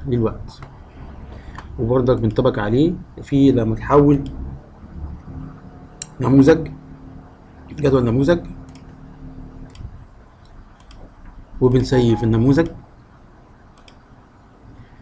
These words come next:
اهو، بيظهر معانا برضك قناع الادخال،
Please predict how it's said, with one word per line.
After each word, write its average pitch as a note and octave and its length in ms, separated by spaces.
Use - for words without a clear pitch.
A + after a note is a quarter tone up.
اهو، G#2+ 220
بيظهر A#2+ 360
معانا A2+ 280
برضك A2 340
قناع A2+ 180
الادخال، B2 500